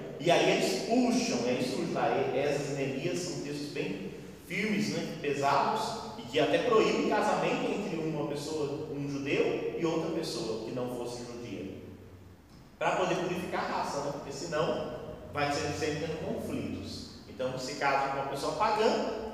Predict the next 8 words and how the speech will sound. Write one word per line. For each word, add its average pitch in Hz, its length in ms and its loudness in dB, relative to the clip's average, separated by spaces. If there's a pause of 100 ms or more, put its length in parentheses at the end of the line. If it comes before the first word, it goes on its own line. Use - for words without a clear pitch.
os - 220 -6
filhos 208 400 0
são 262 100 4
educados 233 540 2
uma 214 100 2
coisa 190 320 0
e - 40 4
outra. - 600 8